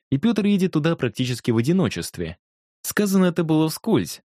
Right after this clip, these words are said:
для того, чтобы он передал эту последнюю сплетню царевне. Листок меня не подвёл, молодец. Всё было передано Елизавете в течение ближайшего часа, после того, как он от меня ушёл.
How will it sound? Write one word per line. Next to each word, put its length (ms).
для 120
того, 220
чтобы 260
он 120
передал 400
эту 120
последнюю 480
сплетню 440
царевне. 640
Листок 380
меня 200
не 80
подвёл, 540
молодец. 640
Всё 160
было 200
передано 400
Елизавете 600
в 40
течение 420
ближайшего 580
часа, 520
после 280
того, 220
как 220
он 120
от 120
меня 240
ушёл. 520